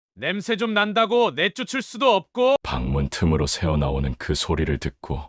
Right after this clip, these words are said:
Speaker 2: 나는 멈춰 섰다. 내쫓을 수도 없고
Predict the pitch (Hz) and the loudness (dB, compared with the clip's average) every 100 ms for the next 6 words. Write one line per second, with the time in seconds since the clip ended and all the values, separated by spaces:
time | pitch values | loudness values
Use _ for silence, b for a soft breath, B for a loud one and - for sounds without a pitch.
0 | _ 67 65 76 60 60 69 - 80 - | _ -2 0 0 0 -2 -4 -2 -2 -2
1 | - - 67 - - _ _ _ _ - | -6 -6 -8 -8 -14 _ _ _ _ -4
2 | 64 - - 73 78 - - 71 57 - | -2 0 -2 0 -2 -2 -2 -4 -4 -8
3 | - 60 | -10 -8